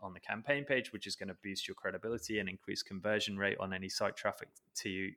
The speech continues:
the page to invest. And then also if they can get their network to, to come in behind them, that's really gonna help you to execute and, and get to your, get to your maximum goal.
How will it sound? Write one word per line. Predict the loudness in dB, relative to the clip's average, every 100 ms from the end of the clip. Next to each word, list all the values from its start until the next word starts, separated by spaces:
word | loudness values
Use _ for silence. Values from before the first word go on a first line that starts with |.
| _
the | 0 2
page | 4 4 4
to | 2 2
invest. | 6 6 6 4 -2 -14 -16 _
And | 8 10
then | 12
also | 10 10 10
if | 10
they | 8 6
can | 6 2
get | 4 6
their | 8 8
network | 6 6 6 6 2 0
to, | 2
to | 2 -2
come | 0 0
in | 0
behind | -2 2 4 4
them, | 2 -2 -16 -12 -6
that's | -2 2
really | 2
gonna | 0 -2
help | -2 -4 -4
you | -8
to | -8
execute | -6 -6 -6 -8 -8 -8
and, | -10 -10 -10
and | -10 -12 _ _ -6
get | -2 -2
to | -2
your, | -2 0 -2 -6 -6
get | -4 -2
to | -2
your | -4
maximum | -4 -6 -6 -6 -10 -4
goal. | 0 0